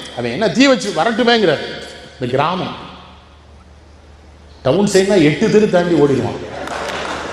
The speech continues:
இந்த கிராமத்திலே பிறந்து வளர்ந்து இந்த தீயெல்லாம் பயப்பட மாட்டாங்க, என்னதான் வரும் பார்த்துருவோம். ஏன்னா சிவகா-, அவரு,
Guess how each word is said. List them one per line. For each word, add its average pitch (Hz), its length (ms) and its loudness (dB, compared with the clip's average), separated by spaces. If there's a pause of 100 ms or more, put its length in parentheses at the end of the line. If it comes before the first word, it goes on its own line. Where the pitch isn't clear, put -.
(400)
இந்த 117 240 -2
கிராமத்திலே 214 500 2
பிறந்து 190 280 2
வளர்ந்து 190 240 4
இந்த 185 160 0
தீயெல்லாம் 208 380 2
பயப்பட 185 260 2
மாட்டாங்க, 147 280 -2
என்னதான் 226 420 4
வரும் 220 180 2
பார்த்துருவோம். 202 400 2
ஏன்னா 208 140 -2 (100)
சிவகா-, 190 520 4
அவரு, 147 200 4